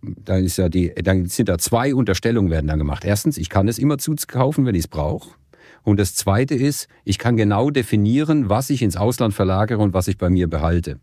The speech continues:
Ich glaube, was man so ein bisschen kritischer sehen muss, ist,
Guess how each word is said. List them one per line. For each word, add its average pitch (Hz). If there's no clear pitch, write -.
Ich 135
glaube, 101
was 98
man 87
so -
ein 107
bisschen 135
kritischer 190
sehen 90
muss, 90
ist, 101